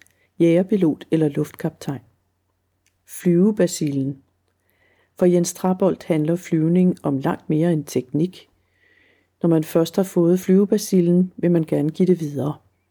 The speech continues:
Man ser ikke verden på samme måde igen, når man først har været oppe under skyerne. Den oplevelse får han stadig selv, når han flyver over Nordsjælland. Det er vildt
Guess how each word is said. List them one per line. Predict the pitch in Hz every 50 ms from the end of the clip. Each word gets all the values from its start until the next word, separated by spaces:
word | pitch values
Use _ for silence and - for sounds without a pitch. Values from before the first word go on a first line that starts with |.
| _ _ _
Man | - 175 170
ser | - - 226 226 214
ikke | 185 185 190 180
verden | 165 160 156 151 - 185
på | 180 -
samme | 156 - - 165 156 160 175
måde | 185 170 156 160 170
igen, | 180 180 - 147 147 165 175 - - - _ _ _ _ _
når | 170
man | 165 156 151
først | - - 139 139 - -
har | 185
været | 175 160 151 151 -
oppe | - 135 139 - 165
under | 156 - -
skyerne. | 185 - - - - 135 - 143 139 143 147 - _ _ _ _ _ _ _ _ _ _ _ _ _ _ _ _ _
Den | - 196 185 190
oplevelse | - 170 165 - 196 185 160 147 156 - - 165
får | 156 - 156 -
han | 151 156 135
stadig | 131 - - 156 180 208 214
selv, | 214 - 160 147 - - - _ _ -
når | 170
han | 170 160 151
flyver | 151 - - 180 - - 185 175 180 -
over | 143 - - 160
Nordsjælland. | 160 147 139 135 - - 156 151 151 139 - - _ _ _ _ _ _ _ _ _ _ _ _ _ _ _ _ _ _
Det | - 180
er | 185 170
vildt | 165 175 214 - - - - -